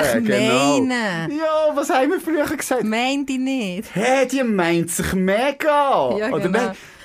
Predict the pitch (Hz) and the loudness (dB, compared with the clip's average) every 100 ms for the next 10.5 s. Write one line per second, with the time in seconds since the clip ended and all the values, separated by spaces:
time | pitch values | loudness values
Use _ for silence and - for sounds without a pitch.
0 | - 233 233 185 - - 143 147 143 170 | 0 2 6 4 4 0 -2 2 2 4
1 | 240 233 113 - - - - 220 196 151 | 4 2 0 -2 -4 -4 0 2 2 4
2 | 165 214 - 147 190 180 175 160 156 _ | 4 4 0 0 2 2 0 -2 -6 _
3 | _ _ _ - 98 143 - 151 180 202 | _ _ _ -14 -8 -8 -4 0 0 0
4 | - 208 180 - 220 202 190 202 220 196 | 0 -2 -2 -2 0 0 0 0 -2 -2
5 | 151 - - _ _ - 170 190 233 254 | -4 -8 -20 _ _ -4 0 0 0 0
6 | 269 190 185 - - 185 - 175 156 - | 2 2 0 -6 -12 -12 -10 -10 -10 -10
7 | - 151 202 175 190 151 147 185 - 170 | -4 0 0 2 2 2 0 -2 -2 -2
8 | - - 185 190 - 202 196 208 190 170 | -2 -2 0 -2 -6 -12 -8 -4 -2 -2
9 | 208 196 220 - 202 180 196 190 - 208 | -2 -2 -2 -2 0 0 0 -2 -2 -2
10 | 196 175 - 190 196 | 0 -2 -2 -4 -4